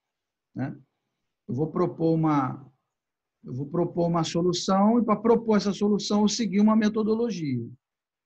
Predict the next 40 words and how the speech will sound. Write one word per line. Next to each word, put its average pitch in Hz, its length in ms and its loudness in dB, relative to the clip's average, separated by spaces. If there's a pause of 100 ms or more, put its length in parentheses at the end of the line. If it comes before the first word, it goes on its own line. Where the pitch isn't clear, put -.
(120)
Então, 170 340 -8
eu 170 200 -2
costumo 196 420 0
colocar 180 380 0
a 170 60 2
metodologia 175 760 -2
como 190 260 0
um 185 80 0
subitem 180 680 0
do, 180 400 0 (320)
da 151 160 -2
proposta 160 500 -2
de 147 60 -8
solução, 165 600 -6 (760)
né? 147 180 -6
O - 420 -6
que 233 40 2
que 240 80 -2
é 277 40 4
a 269 40 6
metodologia? 214 680 4
A - 20 0
metodologia 214 640 2
é - 20 4
um 254 160 4
passo 262 360 0
a 294 40 -2
passo, 220 460 0
né? 190 100 -6
Olha, 151 340 0 (360)
eu 175 120 -8
fiz 220 220 -4
uma 202 140 2
entrevista 180 560 -4
com 170 140 -10
os 151 80 -6
stakeholders, 185 1080 -2
não 156 140 -4
sei 165 180 -8
o 165 120 -8